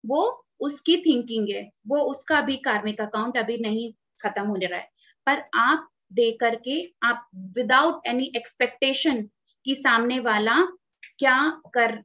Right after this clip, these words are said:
अ, दिया कि नहीं माफी, वो आपकी माफी को accept किया कि नहीं, ये सब चीजों को बिल्कुल नहीं सोचना है।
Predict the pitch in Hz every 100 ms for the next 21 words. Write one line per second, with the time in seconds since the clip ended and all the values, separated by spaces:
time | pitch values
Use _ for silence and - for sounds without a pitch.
0 | - 226 220 220 196 175 254 330 339 349
1 | 320 262 247 269 233 214 226 208 - _
2 | _ 262 277 285 277 254 269 285 277 -
3 | 320 302 - 285 320 339 339 285 226 247
4 | 226 208 _ _ _ - 240 277 294 320
5 | - - 262 226 277 285 330 427 _ -
6 | 247 254 330 320 294 294 294 285 277 294
7 | 330